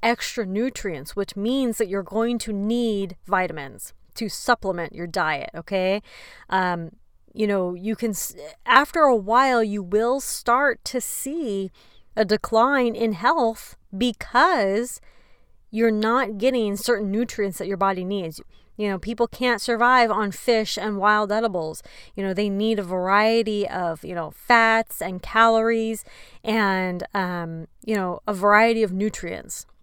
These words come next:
So you have to understand what your body needs, and if you can't get it, then you need to supplement it with those vitamins. And vitamins,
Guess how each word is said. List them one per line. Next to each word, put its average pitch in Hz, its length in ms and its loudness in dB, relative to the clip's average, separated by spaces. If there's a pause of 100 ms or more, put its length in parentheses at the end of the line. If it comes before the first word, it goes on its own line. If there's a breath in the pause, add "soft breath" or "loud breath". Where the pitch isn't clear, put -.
(800)
So 208 240 0
you 196 200 -6
have 233 180 6
to 247 80 2
understand 226 340 0
what 185 80 -6
your 190 80 -6
body 190 280 0
needs, 226 480 -2 (260 loud breath)
and 214 100 0
if 196 80 -2
you 208 60 -6
can't 208 320 -4
get 233 180 4
it, 208 220 2
then 202 140 0
you 190 100 -2
need 202 180 -2
to 196 80 -10
supplement 196 520 -2
it 180 60 -4
with 175 120 -6
those 165 160 -4
vitamins. 180 420 -2
And 196 140 -4
vitamins, 269 480 2